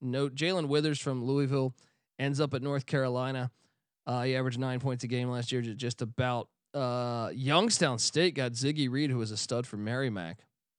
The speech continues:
Jared, or Gerard Calhoun. Watch out for the Penguins next year. Um, Marcus Domask, the star small forward for the Salukis,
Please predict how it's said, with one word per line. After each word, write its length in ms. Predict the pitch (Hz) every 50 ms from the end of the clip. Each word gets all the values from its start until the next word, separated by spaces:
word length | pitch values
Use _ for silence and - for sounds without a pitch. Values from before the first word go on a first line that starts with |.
| _ _ -
Jared, 240 | 120 139 170 175 - _ _ -
or 140 | - 123 110
Gerard 360 | 107 - 113 123 143 170 175
Calhoun. 580 | - 185 143 123 120 135 165 180 160 107 110 - _ _ _ _ _ _ _ _ _ _ _ -
Watch 200 | - 208 - -
out 120 | 302 311
for 80 | - 254
the 80 | 156
Penguins 520 | 139 - - 147 165 214 214 180 135 117 117
next 260 | 120 113 110 - -
year. 220 | 117 107 101 104 - _ _ _ _ _ _ _ _ _ _ _ _
Um, 540 | - 151 151 151 151 151 151 147 143 117 - - _ _ -
Marcus 500 | 127 151 165 180 180 - 185 160 143 -
Domask, 680 | 151 147 147 143 151 160 160 165 175 180 - - -
the 340 | - 170 139 135 127 123 123
star 340 | 120 - - 156 151 151 147
small 280 | 143 - 160 151 139 135
forward 340 | - 160 147 147 147 139
for 80 | - 143
the 100 | 127 120
Salukis, 720 | 113 - 127 123 127 151 175 - - 135 120 120 120 -